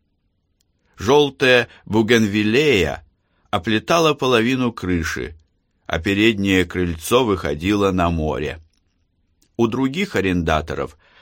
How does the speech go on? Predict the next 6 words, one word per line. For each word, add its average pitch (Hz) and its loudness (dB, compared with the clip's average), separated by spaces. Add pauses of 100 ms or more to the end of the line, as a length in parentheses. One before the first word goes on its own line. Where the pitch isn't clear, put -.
владелец 143 0
требовал 127 0
документы, 107 -4 (680)
но 85 0
улыбка 90 2
Анны-Марии, 78 -4